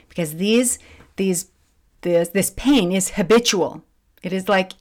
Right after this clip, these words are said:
any habit that you have, if it's biting your nails or whatever habit you had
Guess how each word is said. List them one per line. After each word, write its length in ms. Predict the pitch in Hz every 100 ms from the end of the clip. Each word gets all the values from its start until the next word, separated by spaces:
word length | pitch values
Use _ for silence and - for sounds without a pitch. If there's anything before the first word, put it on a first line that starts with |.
| _
any 240 | 240 262 269
habit 360 | 233 208 -
that 80 | -
you 140 | 165 175
have, 340 | 180 175 170
if 120 | -
it's 180 | 123 - _ _ -
biting 320 | 196 196 196
your 120 | 185
nails 340 | 185 180 185
or 80 | 180
whatever 400 | 165 185 175 175 -
habit 500 | 269 - - 220 -
you 100 | 175
had 360 | 185 185 190